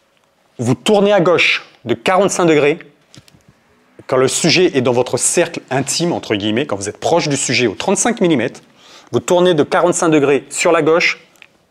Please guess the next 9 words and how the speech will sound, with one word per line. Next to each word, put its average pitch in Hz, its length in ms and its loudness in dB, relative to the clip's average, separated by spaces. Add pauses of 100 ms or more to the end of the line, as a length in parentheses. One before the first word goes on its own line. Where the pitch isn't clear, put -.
(220)
vous 123 120 -2
shootez, 143 600 -2 (260)
vous 113 200 -4
êtes 107 140 -4
net. - 300 -12 (2250)
Vous 139 260 2
revenez 127 320 0 (960)
au 120 100 -4
milieu, 117 420 0